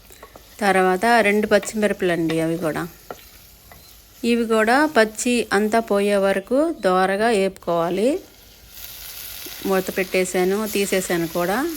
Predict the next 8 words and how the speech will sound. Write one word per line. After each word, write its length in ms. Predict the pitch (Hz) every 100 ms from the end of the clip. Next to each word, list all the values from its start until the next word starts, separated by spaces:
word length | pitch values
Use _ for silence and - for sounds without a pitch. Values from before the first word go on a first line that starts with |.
| - - -
చూడండి 340 | 190 185 185 175
ఎలా 140 | 175 180
వేగినాయో. 500 | 180 180 185 175 196 277 440 - - - - - - - - - - - - - - - - - - - - - - - - - - - - 226
ఈ 60 | 226
ఉల్లిపాయ 420 | 226 247 254 233 233 240 - 226
ఇవన్నీ 380 | 220 220 247 247
మనకి 260 | 220 208 208 190
వేగితేనే 560 | 196 208 214 196 202